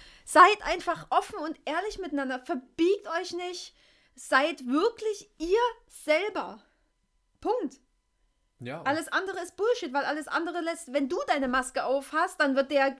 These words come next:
Speaker 1: dein Gegenüber sicherlich seine Maske nicht abnehmen.
Speaker 2: So sieht's aus. Das ist so.
Speaker 1: Ja, klar.
Speaker 2: Weil wie, wie soll sonst Ehrlichkeit da an der Stelle entstehen? Und dann,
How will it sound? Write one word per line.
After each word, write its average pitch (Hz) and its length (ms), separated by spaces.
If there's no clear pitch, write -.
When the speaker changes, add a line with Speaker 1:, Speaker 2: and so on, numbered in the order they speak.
Speaker 1:
dein 269 240
Gegenüber 277 500
sicherlich 320 480
seine 262 360
Maske 269 340
nicht 370 240
abnehmen. 208 480
Speaker 2:
So - 180
sieht's 110 240
aus. 127 380
Das 123 160
ist 208 160
so. 139 340
Speaker 1:
Ja, 226 300
klar. 277 200
Speaker 2:
Weil - 100
wie, 117 40
wie 120 120
soll 131 220
sonst 139 300
Ehrlichkeit 135 540
da 123 60
an 123 100
der 117 120
Stelle 127 320
entstehen? 147 360
Und 120 100
dann, 113 180